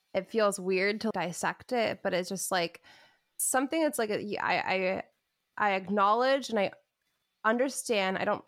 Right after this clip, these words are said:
even think to the full length of, like, that I'm not like the rest. Like, that you look at the numbers and the statistics, and it's just, like, it's very <laughs> small in Asian American women who do what I do. And I don't know, like,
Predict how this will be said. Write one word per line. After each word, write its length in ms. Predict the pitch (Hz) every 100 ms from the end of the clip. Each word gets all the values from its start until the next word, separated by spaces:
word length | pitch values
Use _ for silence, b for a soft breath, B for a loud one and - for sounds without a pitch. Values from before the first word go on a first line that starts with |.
| 240
even 200 | 220 220
think 180 | 220
to 60 | 214
the 120 | 185
full 440 | - 262 240 202 185
length 460 | 214 214 208 - -
of, 160 | 196 185
like, 260 | 180 - -
that 240 | 175 -
I'm 280 | - 185 185
not 340 | 180 185 185 - _ _ _ _ -
like 540 | 180 170 175 165 - - _ _ -
the 100 | 175
rest. 480 | 165 165 240 - -
Like, 140 | 170 - _ -
that 160 | 170
you 140 | 175 185
look 140 | 190
at 100 | 185
the 80 | 180
numbers 540 | 175 185 202 208 202
and 100 | 196
the 60 | 170
statistics, 840 | - 175 - 190 - 240 240 - 185
and 80 |
it's 180 | 165 -
just, 180 | 170 -
like, 200 | 165 165
it's 160 | 170 -
very 580 | 165 180 202 208 208 196 180
<laughs> 40 | -
small 720 | - - 202 202 208 240 254 B B B
in 100 | 208
Asian 380 | - 190 196 208
American 480 | 190 190 190 190 180
women 420 | 190 214 269 285 254
who 100 | 226
do 160 | 214 220
what 100 | 226
I 140 | 233
do. 320 | 233 262 277 285
And 400 | 202 196 180 - _ _ _ -
I 60 | -
don't 140 | 185
know, 400 | 185 233 214 - -
like, 200 | -